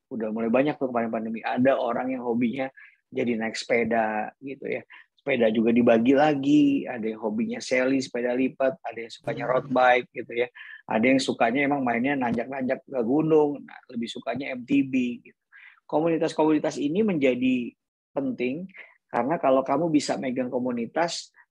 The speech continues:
kamu sebetulnya udah setengah dari kemenangan kamu untuk mengkomunikasikan sesuatu.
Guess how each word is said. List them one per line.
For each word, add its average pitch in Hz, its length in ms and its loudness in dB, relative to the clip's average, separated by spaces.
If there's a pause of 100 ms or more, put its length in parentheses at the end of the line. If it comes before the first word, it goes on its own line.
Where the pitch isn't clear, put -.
(400)
kamu 127 340 0
sebetulnya 127 800 -4
udah 127 400 -2
setengah 139 480 -8
dari 120 480 2 (240)
kemenangan 120 500 -6
kamu 127 380 -2
untuk 117 100 -2
mengkomunikasikan 120 800 -4
sesuatu. 120 580 -6